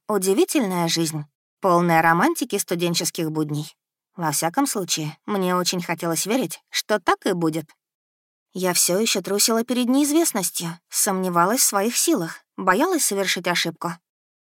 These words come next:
Но стоило мне посмотреть на идущую рядом Нинель, как виновники моей слабости отступали.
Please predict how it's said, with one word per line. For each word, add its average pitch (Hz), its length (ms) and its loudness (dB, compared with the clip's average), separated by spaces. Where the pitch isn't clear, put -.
Но 165 160 -2
стоило 175 400 -2
мне 170 160 -2
посмотреть 175 580 -4
на 170 160 -2
идущую 180 380 -2
рядом 185 260 -2
Нинель, 170 320 -2
как - 220 0
виновники 190 520 0
моей 185 240 -2
слабости 240 480 0
отступали. 190 760 -2